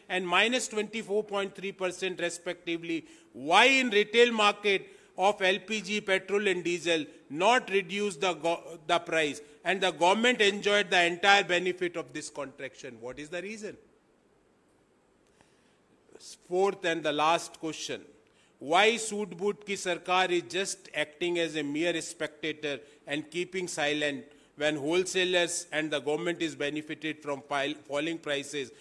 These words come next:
of the majority of essential commodity and final consumers are not getting any benefit? Uh, we want concrete answers from the Modi government, Prime Minister Saab, about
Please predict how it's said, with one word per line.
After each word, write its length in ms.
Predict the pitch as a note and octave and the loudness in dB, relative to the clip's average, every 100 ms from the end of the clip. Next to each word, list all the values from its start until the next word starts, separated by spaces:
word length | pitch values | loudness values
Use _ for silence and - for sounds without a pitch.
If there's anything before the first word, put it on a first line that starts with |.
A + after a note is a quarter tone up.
| - | -14
of 220 | - D3+ D3 | -6 -4 -2
the 100 | C#3+ | -4
majority 560 | C3 C#3+ E3 D#3+ E3 | -4 -2 -2 -2 -2
of 140 | D#3+ D3 | -2 -2
essential 460 | C#3 D3+ D3 D#3 | -6 -8 -8 -10
commodity 640 | B2+ C3+ C3+ C3+ B2+ B2 G#2+ - _ | -8 -8 -8 -10 -10 -12 -12 -18 _
and 180 | C3+ C3+ | -8 -8
final 420 | - C3+ D#3+ E3 | -6 -4 -2 -4
consumers 720 | D#3 C#3 C3 C#3 C3+ B2+ B2+ _ _ | -4 -8 -8 -8 -6 -6 -10 _ _
are 160 | B2 A#2+ | -8 -6
not 380 | A#2 D3 C#3 | -6 -6 -6
getting 400 | A#2 A#2 A#2+ A2+ G#2+ _ _ - | -10 -12 -12 -14 -18 _ _ -16
any 240 | B2+ C3 | -12 -12
benefit? 540 | A2 G#2 G#2 - G2 - _ _ _ | -12 -16 -18 -20 -20 -20 _ _ _
Uh, 180 | A#2 A#2 A2 | -12 -12 -8
we 260 | C3+ D3 | -8 -6
want 420 | B2 B2 C3 C3 B2+ _ _ _ _ - _ | -8 -8 -8 -8 -14 _ _ _ _ -20 _
concrete 580 | D3 D3+ D3+ F#3+ G#3 G3 | -8 -8 -8 -6 -4 -4
answers 680 | D3+ C#3+ - C#3 C3 B2+ - | -4 -6 -12 -12 -10 -10 -14
from 540 | - C#3 C3+ C3 B2+ - _ _ _ | -14 -8 -8 -8 -12 -18 _ _ _
the 100 | B2 | -10
Modi 340 | B2 C#3+ D3+ | -6 -4 -4
government, 680 | D3+ D3 D3 D#3 D#3 D#3 D#3+ - _ _ - - _ _ C3 A#2+ _ | -4 -4 -4 -6 -6 -8 -8 -14 _ _ -20 -20 _ _ -20 -20 _
Prime 280 | C#3 D3+ D#3+ | -2 0 0
Minister 460 | D#3+ D#3 - D#3+ | -2 -4 -6 -8
Saab, 360 | D3 E3 D#3+ D#3+ - _ _ C3 | -6 -6 -4 -6 -10 _ _ -10
about 440 | C3 C#3+ C#3 C#3 | -6 -6 -6 -10